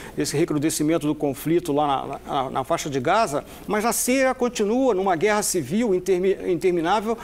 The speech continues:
muito abastecida por armamentos iranianos. Os conflitos ao, ao longo do mundo continuaram, não pararam por causa disso. E o Irã continua caminhando e ganhou mais um tempo pra ficar afastado do noticiário.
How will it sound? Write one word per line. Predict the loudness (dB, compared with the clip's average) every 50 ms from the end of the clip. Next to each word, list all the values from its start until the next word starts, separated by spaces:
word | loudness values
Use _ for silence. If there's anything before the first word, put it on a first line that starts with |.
| -12 -8 -2
muito | 0 2 2 2 2 2
abastecida | 2 2 2 0 0 0 -2 -2 0 0 0 0 0
por | 2 2 2 2
armamentos | 2 2 2 2 2 2 2 0 0 -2 -4 -4 -2
iranianos. | 0 0 0 0 0 2 2 2 0 0 -2 -4 -10 -12 -14 -14 -14 -14 -8 -4
Os | -4 -4
conflitos | -2 2 0 0 0 0 -2 0 0 0 2 0 0 0 2
ao, | 4 2 2 2 2
ao | 0 2
longo | 2 2 2 2 2
do | 2 0
mundo | 0 0 0 0 0
continuaram, | 0 0 -2 0 0 0 0 2 2 4 4 4 2 2
não | 0 -2
pararam | 0 0 2 2 4 4 4 2 2 0
por | -2 -4 -2
causa | 0 0 2 2 0
disso. | -2 -2 -4 -4 -4 -8 -10 -14 -12 -4
E | 0 2
o | 4 4
Irã | 4 4 4 2 0 2
continua | 2 0 0 2 0 2 2 0
caminhando | 2 2 0 2 4 2 2 2 2 0 0 -2 -4 -6 -16 -10 -4
e | -4
ganhou | 0 0 2 2 4 4 2 2
mais | 2 2 2 2 2 0
um | -2 -2
tempo | -2 0 0 0 0 -2 -4
pra | -4 -4 -4
ficar | -4 -2 -2 -2
afastado | -2 -2 -2 -4 -4 0 0 0 0 0
do | -2 -2
noticiário. | -2 -2 -4 -6 -6 -4 -2 0 0 2 0 0 -2 -4